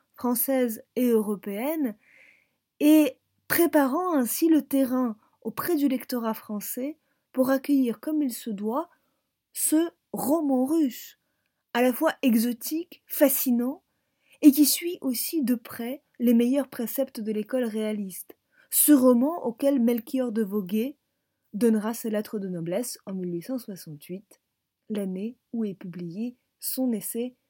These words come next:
très célèbre, Le roman russe. Je terminerai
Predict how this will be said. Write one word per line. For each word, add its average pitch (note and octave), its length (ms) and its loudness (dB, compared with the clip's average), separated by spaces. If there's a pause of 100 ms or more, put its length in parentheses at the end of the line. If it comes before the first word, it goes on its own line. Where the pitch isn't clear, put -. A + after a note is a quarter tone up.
(260)
très - 260 -10
célèbre, F3 520 -4 (260)
Le G3 200 -4
roman F#3 340 -8
russe. F3 460 -12 (1900)
Je B3+ 100 -2
terminerai C#4+ 640 2